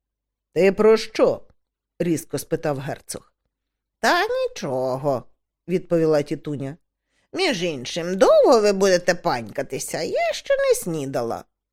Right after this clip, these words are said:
Блазень запалив сірник. Раптом за його спиною майже невідчутно війнув вітерець,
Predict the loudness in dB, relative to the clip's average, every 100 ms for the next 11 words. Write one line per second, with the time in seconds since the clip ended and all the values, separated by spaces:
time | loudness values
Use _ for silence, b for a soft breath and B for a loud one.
0 | _ _ _ _ _ _ _ -4 2 2
1 | 2 2 0 0 -2 0 -2 -2 -2 -2
2 | -6 -10 _ -20 _ _ _ -2 0 0
3 | 0 -2 -2 0 0 0 -2 -6 -6 2
4 | 4 4 0 0 0 0 0 0 0 -2
5 | -6 -4 -2 0 0 0 0 0 0 -2
6 | -2 -4 -4 -6 -12 -16